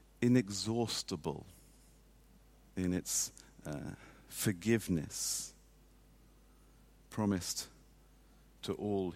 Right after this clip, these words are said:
who believe and purchased by the blood of Christ. Let's pray. Heavenly Father, we come before these, uh, verses and we know them so well, <clears throat> but we pray that by your Spirit you would continue to work them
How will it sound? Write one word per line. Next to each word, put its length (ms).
who 120
believe 680
and 180
purchased 680
by 120
the 140
blood 240
of 100
Christ. 480
Let's 140
pray. 180
Heavenly 320
Father, 260
we 240
come 160
before 260
these, 380
uh, 160
verses 440
and 120
we 80
know 180
them 160
so 240
well, 240
<clears throat> 320
but 140
we 100
pray 300
that 200
by 120
your 160
Spirit 440
you 120
would 160
continue 420
to 160
work 300
them 240